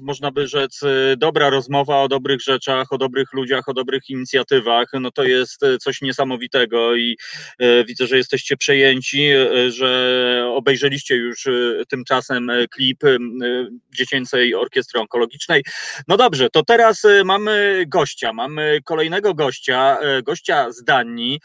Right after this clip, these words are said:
e, gościa, z którym porozmawiamy, no, na trudne, można by rzec, e, tematy, e, na, ale, ale to zostańcie z nami, e, i, i wszystko się wyjaśni. Dobry wieczór, e,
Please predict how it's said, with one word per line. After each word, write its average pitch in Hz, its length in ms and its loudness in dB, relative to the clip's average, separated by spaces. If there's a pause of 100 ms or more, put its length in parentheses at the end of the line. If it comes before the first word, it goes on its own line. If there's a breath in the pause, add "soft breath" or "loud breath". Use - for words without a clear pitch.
(360 loud breath)
e, 135 280 2
gościa, 214 580 0 (200)
z - 100 -14
którym 196 240 0
porozmawiamy, 202 800 0
no, 208 200 -4
na 220 400 -2 (440)
trudne, 226 460 -4
można 120 360 -4
by 110 140 -4
rzec, 113 440 -2
e, 120 520 2
tematy, 131 500 0 (480)
e, 131 80 -4
na, 131 200 -6 (360)
ale, 214 400 6
ale 190 340 4
to 165 380 2
zostańcie 143 440 -2
z 117 60 -10
nami, 110 280 -6 (400 loud breath)
e, 113 520 2
i, 127 320 -14
i 143 60 -12
wszystko - 320 -2
się 127 180 2 (260)
wyjaśni. 117 540 0
Dobry 202 280 6
wieczór, 196 500 6
e, 160 480 6